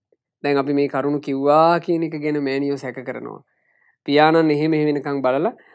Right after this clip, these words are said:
අනිවාර්යෙන් අපිට අනතුරක් කරනවා. ඒ නිසා පියාණෙනි, අපි අදින් පස්සේ මේ නිවසේ වසන්නේ" කියලා රාද කියන ගිරා මල්ලිත් එකතු කරගෙන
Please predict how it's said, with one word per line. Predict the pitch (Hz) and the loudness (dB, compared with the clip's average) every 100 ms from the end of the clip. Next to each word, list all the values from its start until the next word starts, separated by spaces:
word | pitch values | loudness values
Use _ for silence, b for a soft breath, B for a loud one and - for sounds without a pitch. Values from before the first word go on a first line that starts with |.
| b | b
අනිවාර්යෙන් | 135 151 160 175 185 | 0 4 6 6 4
අපිට | 156 151 | 2 0
අනතුරක් | 143 135 131 135 | -2 -4 -4 -8
කරනවා. | - 123 123 127 | -8 -10 -8 -4
ඒ | 151 | -2
නිසා | 143 139 135 | -2 -2 -4
පියාණෙනි, | 135 120 120 123 170 _ _ _ _ _ _ _ _ | -4 -6 -8 -10 -12 _ _ _ _ _ _ _ _
අපි | 131 151 147 143 127 - _ _ _ _ _ _ _ _ _ _ _ _ - | -6 -4 -6 -6 -10 -16 _ _ _ _ _ _ _ _ _ _ _ _ -4
අදින් | 135 160 160 | 0 0 0
පස්සේ | 139 131 143 127 | -2 -4 -6 -4
මේ | 123 127 | -4 -4
නිවසේ | 123 123 123 | -6 -8 -10
වසන්නේ" | 113 117 120 113 113 | -12 -12 -14 -14 -16
කියලා | 113 120 202 _ _ _ _ _ _ | -14 -16 -16 _ _ _ _ _ _
රාද | 147 139 151 156 | 4 6 6 4
කියන | 151 147 147 143 175 - _ _ _ _ | 0 -2 -2 0 -2 -4 _ _ _ _
ගිරා | 151 151 165 156 | -2 4 4 4
මල්ලිත් | 139 143 147 147 - | 2 2 0 -4 -8
එකතු | 127 - | -8 -8
කරගෙන | - 139 156 | -6 -6 -6